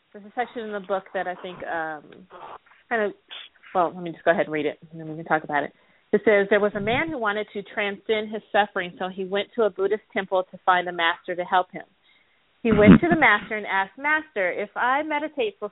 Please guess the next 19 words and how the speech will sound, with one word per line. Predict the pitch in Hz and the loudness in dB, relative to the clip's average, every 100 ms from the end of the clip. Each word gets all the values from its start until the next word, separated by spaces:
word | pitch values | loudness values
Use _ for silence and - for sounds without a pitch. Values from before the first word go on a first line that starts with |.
| _ | _
four | 247 294 | 2 4
hours | 311 269 262 247 | 6 6 4 0
a | 247 | -4
day, | 233 220 196 202 | -6 -4 -2 -4
how | 214 330 | -6 -4
long | 311 285 | -4 -4
will | 240 | -6
it | 214 | -6
take | 208 190 | -6 -8
me | 196 | -10
to | 180 | -12
transcend?' | 180 185 175 - 165 151 - _ _ _ | -6 -4 -4 -2 -4 -4 -8 _ _ _
The | 196 | 0
master | 196 196 196 - 208 196 190 196 | 6 6 6 2 -2 0 0 -4
looked | 226 294 | -6 -4
at | 254 | -4
him | 214 190 | -4 -8
and | 185 | -6
said, | - 175 165 160 | 0 2 2 0